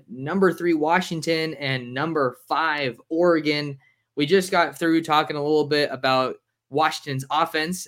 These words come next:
and Oregon's defense. Let's flip it now. Let's talk about the Oregon offense against the Washington defense, because the talk of the town, Dan, has been Washington's offense for so much of the year.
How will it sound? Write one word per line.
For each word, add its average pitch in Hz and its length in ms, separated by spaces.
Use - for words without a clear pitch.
and 127 320
Oregon's 139 480
defense. 180 720
Let's 180 220
flip - 260
it 139 140
now. 131 460
Let's 156 220
talk 175 280
about 160 420
the 135 320
Oregon 175 300
offense 170 560
against 143 420
the 131 80
Washington 139 640
defense, 151 580
because 175 280
the 180 100
talk 180 320
of 190 100
the 185 80
town, 185 460
Dan, 175 260
has 170 260
been 165 260
Washington's 160 560
offense 147 500
for 127 140
so 156 300
much 151 240
of 147 100
the 139 100
year. 160 440